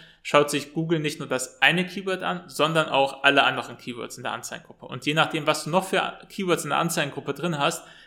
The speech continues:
f-, kann sich die Interpretation des Keywords, ja, des Hauptkeywords, für das du irgendwie ausgespielt werden möchtest, ähm, ändern. Ja, ein Beispiel, angenommen, du hast das Keyword Bank,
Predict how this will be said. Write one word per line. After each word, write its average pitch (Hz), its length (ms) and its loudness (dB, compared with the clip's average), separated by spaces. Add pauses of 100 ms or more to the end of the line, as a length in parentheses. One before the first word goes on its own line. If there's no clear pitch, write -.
(100)
f-, - 180 -18
kann 180 260 2
sich 190 280 -2 (300)
die 151 120 -2
Interpretation 156 1080 0 (460)
des - 160 -6
Keywords, 151 640 0
ja, 131 140 2
des 139 180 -2
Hauptkeywords, 160 520 2
für 135 140 -12
das 139 240 0
du 135 140 -6
irgendwie 131 480 -8
ausgespielt 160 540 -2
werden 120 200 -4
möchtest, 175 500 -6 (440)
ähm, 131 260 -4 (220)
ändern. 151 460 0
Ja, 139 240 0
ein 135 180 -2
Beispiel, 190 640 2 (240)
angenommen, 143 400 0
du 143 60 0
hast 139 140 -2
das - 100 -10
Keyword 123 300 -6
Bank, 131 260 6